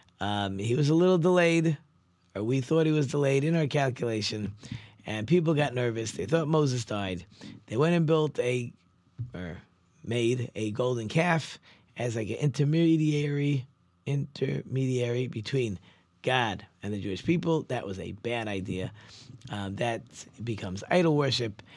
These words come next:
and Moses sees it, and he breaks the tablets, and he crushes the idol, and he makes everybody drink it, and, uh, people die. And, okay,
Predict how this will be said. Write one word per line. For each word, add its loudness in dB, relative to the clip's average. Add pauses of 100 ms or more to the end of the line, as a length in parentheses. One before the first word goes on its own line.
(280)
and 2
Moses 0
sees 2
it, 2
and -6
he -4
breaks 0
the -4
tablets, -2
and -12
he -8
crushes -4
the -4 (400)
idol, 2
and -4
he -6
makes -4
everybody 0
drink -2
it, -4
and, -12
uh, -12
people 0
die. -2 (1600)
And, -2 (120)
okay, 2